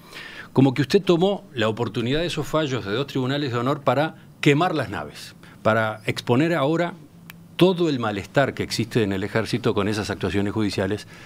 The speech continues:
en casos de violaciones a los derechos humanos durante la dictadura.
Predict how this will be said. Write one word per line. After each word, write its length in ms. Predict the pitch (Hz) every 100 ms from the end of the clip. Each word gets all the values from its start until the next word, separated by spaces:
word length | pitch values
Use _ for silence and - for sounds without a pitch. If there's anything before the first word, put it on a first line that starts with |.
| - -
en 160 | 110 95
casos 340 | 107 95 101
de 180 | 95 104
violaciones 480 | 95 92 95 101 92
a 40 |
los 120 | 90
derechos 360 | 87 98 101 90
humanos 340 | 90 95 101
durante 340 | 87 92 92 90
la 120 | 87
dictadura. 540 | 87 85 82 78 -